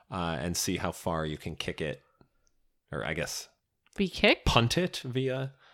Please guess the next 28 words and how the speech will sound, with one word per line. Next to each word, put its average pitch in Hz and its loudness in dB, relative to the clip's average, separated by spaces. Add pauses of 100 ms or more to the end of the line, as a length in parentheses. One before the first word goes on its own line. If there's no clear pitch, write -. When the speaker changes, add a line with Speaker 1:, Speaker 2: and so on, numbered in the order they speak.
(720)
Speaker 1:
via 123 2
car. 131 -2
You 135 4
drive 156 12
your 127 12
taxi 135 6
into 120 4
the 82 0
ball. 78 -4 (320)
It's - -12
a 98 -6
Speaker 2:
Sean, - 8
Speaker 1:
giant 247 10
ball. 64 -6 (600)
Speaker 2:
today, 233 8 (600)
I 214 10
know 240 10
we're 254 10
still 247 6
doing 226 10
top 202 8
five, 175 10
but 190 8
today 202 8 (500)
I 214 10
watched 247 8
Power 285 10
Rangers 170 8